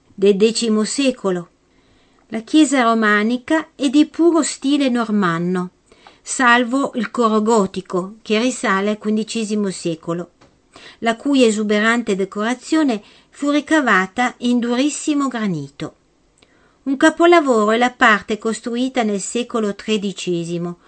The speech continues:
da architetti normanni, per volere dell'abate Jourdain e dei suoi successori.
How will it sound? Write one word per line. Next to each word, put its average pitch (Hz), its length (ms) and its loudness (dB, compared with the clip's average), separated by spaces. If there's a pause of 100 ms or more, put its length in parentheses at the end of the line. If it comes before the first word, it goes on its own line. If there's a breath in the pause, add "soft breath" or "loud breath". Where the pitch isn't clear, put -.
da 233 220 -2
architetti 254 680 -2
normanni, 180 800 -2 (400 soft breath)
per 269 180 0
volere 233 540 2
dell'abate 208 720 -2
Jourdain 196 640 -2
e 226 140 -2
dei 240 180 2
suoi 262 280 -2
successori. 170 880 -6